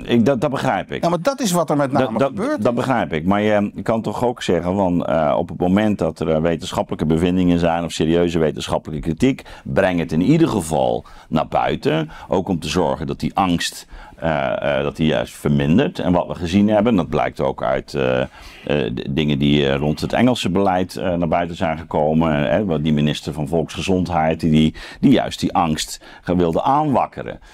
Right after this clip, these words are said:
Speaker 1: Dus, dus, eh, er is geen poging gedaan om die cyclus te doorbreken.
Speaker 2: Ja, maar
Speaker 1: En,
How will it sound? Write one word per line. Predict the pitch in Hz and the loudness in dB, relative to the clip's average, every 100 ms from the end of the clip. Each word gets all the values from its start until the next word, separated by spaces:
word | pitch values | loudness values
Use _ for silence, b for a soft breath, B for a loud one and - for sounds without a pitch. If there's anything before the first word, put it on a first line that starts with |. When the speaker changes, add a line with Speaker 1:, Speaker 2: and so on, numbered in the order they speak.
| B | B
Speaker 1:
Dus, | - 101 87 | 0 2 4
dus, | 95 90 - | 2 2 -2
eh, | - 90 90 | 0 2 2
er | 76 82 | 2 0
is | 85 | 0
geen | - 131 | 0 0
poging | - 123 113 95 80 | 0 0 0 -2 -4
gedaan | 85 82 76 78 | -2 0 2 2
om | 78 80 | 2 2
die | 82 | 2
cyclus | 80 107 90 78 | 2 0 0 -2
te | - | -2
doorbreken. | 73 71 69 64 69 139 170 - B | 0 0 0 0 0 -2 -2 -6 B
Speaker 2:
Ja, | 208 | 0
maar | 147 139 | 2 0
Speaker 1:
En, | - 110 104 | 2 2 0